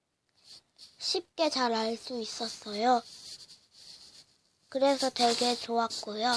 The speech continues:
그리고요, 여기 소년 한국 우수 어린이 도서라고 돼 있습니다.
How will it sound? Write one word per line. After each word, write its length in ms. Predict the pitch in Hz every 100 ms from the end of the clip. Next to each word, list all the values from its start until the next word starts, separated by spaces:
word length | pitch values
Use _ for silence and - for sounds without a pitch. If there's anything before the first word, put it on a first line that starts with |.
| - - _ _ _ - - - - _ - - - -
그리고요, 680 | 285 302 302 262 254 294
여기 580 | 262 240 240 240 269 262 - _ _ - - - - - - - _ - _ _ _ _ _ _ - _ _ _ _ _ _ _ _ _ _ _ _ _ _ _ _ _ _ _ _ _ _ _ _
소년 520 | - 330 311 302 294
한국 500 | 302 302 294 277 - -
우수 340 | 247 247 277
어린이 340 | - 233 262 285
도서라고 640 | 285 220 208 247 226 226
돼 100 | 208
있습니다. 640 | 190 - 226 190 208 208